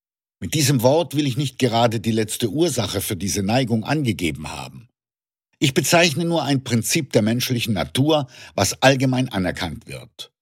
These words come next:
und das durch seine Wirkung wohl bekannt ist. Es ist möglich, dass man die Forschung nicht weiter treiben und die Ursache von dieser Ursache nicht ermitteln kann. Dass man also damit, als dem äußersten Prinzip, sich begnügen muss,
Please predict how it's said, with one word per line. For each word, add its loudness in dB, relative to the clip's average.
und 2
das 4
durch 0
seine 2
Wirkung 0
wohl 2
bekannt -6
ist. -10
Es 4
ist -2
möglich, 2
dass 2
man 2
die -4
Forschung 2
nicht -4
weiter 0
treiben 0
und -6
die -2
Ursache 0
von -2
dieser -2
Ursache 0
nicht -4
ermitteln 0
kann. -14
Dass 2
man 0
also 0
damit, 2
als -6
dem -6
äußersten 0
Prinzip, -2
sich 0
begnügen 0
muss, 0